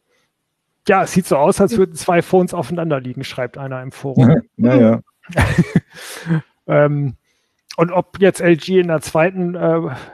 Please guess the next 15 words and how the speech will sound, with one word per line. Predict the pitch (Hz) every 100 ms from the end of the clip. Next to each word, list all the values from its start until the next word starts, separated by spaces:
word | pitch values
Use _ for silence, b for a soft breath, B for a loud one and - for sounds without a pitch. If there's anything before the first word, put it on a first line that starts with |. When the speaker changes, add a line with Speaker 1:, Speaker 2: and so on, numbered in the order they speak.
| B
Speaker 1:
Variante | 139 147 151 147 160 165 175
mal | 156 156 160
irgendwann | 170 170 156 156
oder | 143
in | 143
der | 139
nächsten | 139 151 165
Generation | 151 151 139 127 156 143
dieses | 143 127 135 170
Oberteil | 190 156 139 127
ein | 127
bisschen | 131 139 117
dünner | 151 208
hinkriegen | 117 127 127 - 123 123
könnte. | 120 113 - 127